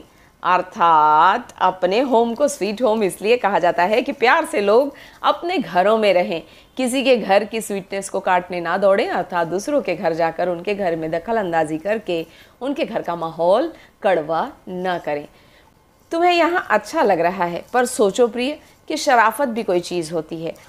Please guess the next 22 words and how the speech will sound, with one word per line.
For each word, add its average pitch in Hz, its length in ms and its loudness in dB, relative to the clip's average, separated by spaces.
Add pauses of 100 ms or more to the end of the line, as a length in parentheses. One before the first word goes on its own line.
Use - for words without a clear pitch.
(140)
और 294 280 4
गेट 208 280 2
आउट 202 220 6
भी 185 240 -2
एक 247 240 2
वाक्य 180 440 0
है 190 300 -8
जो 220 200 4
बोला 170 420 0
जा 156 160 2
सकता 156 320 -8
है। 180 220 -8 (540)
अपने 320 380 2
खर्राटों 277 640 4
से 269 300 2
एक 262 140 0
और 262 300 6
रात 247 260 6
गुंजायमान 233 720 4
करने 208 280 2
के 208 140 0
बाद 208 500 6